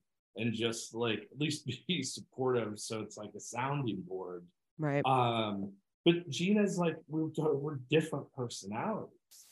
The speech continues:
Speaker 2: Yeah.
Speaker 1: She's, like, very energetically supportive. She has points of view, but I'm gonna convey it in speaking and public speaking. She's, like, less, like,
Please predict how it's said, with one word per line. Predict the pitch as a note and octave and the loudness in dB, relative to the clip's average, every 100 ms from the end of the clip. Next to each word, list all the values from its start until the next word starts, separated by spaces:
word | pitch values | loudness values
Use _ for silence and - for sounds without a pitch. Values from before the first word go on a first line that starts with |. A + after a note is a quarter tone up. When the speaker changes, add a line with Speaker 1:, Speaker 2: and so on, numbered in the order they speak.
| - | 0
Speaker 2:
Yeah. | C3 - | 0 0
Speaker 1:
She's, | E3+ E3+ D#3 | 0 0 2
like, | D#3 C#3 B2 | 2 2 2
very | C3 B2+ A#2+ A2+ - | 0 2 2 0 -4
energetically | B2+ B2+ A#2+ A#2+ A2+ A2+ A2+ G#2 | -2 0 0 -2 -4 -6 -8 -8
supportive. | - F2 - A2 G#2+ G2+ G2+ | -8 -14 -8 -4 -4 -6 -8
She | - D#3 | -6 0
has | E3 E3+ C#3+ C3 - _ _ _ - | 2 2 0 -6 -14 _ _ _ -4
points | D#3+ D3 B2+ | -2 0 -4
of | A2 F#2 F#2 | -8 -8 -2
view, | B2 C#3+ A#2+ G2+ | 2 4 4 2
but | G2+ G2 - _ _ _ _ - | -2 -6 -10 _ _ _ _ -4
I'm | C3 F3 | 0 4
gonna | E3+ C3+ | 4 2
convey | A#2+ A#2+ G2+ - F#2+ G2 F#2+ - | -2 -4 -6 -6 -4 -2 -2 -4
it | - - | -12 -16
in | G2+ F2+ F2 | -16 -16 -20
speaking | - - - A#2+ B2+ B2+ G#2+ G2 F#2+ | -14 -14 -6 -6 -6 -10 -10 -10 -10
and | F#2+ F2+ | -14 -18
public | - A#2 F#2+ F2+ | -6 -6 -6 -12
speaking. | - - F#2+ G2 - - _ _ _ _ | -16 -16 -18 -20 -20 -20 _ _ _ _
She's, | - G3 F#3+ | -4 -2 0
like, | F#3+ F#3+ D3 - A#2 | 2 2 -2 -12 -10
less, | A#2 C3 B2+ - - - - - _ _ _ _ | -2 -2 -2 -6 -10 -14 -18 -20 _ _ _ _
like, | A#2+ - | -6 -6